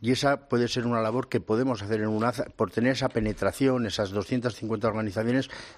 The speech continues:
de, eh, hacer que participen de esto toda la sociedad,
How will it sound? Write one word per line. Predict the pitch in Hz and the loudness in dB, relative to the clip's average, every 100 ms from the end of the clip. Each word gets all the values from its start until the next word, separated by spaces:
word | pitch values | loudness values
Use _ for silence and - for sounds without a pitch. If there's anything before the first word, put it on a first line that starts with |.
| - | 0
de, | 110 113 - - - _ _ | 2 2 0 -12 -20 _ _
eh, | 123 113 113 110 107 107 | 4 4 2 2 2 2
hacer | - 147 143 | 2 2 2
que | 135 | 2
participen | 110 98 95 123 123 | 2 0 -2 -2 0
de | 123 | 0
esto | 123 127 | 0 0
toda | 123 120 | 2 2
la | 107 | 0
sociedad, | 101 92 127 | -2 2 2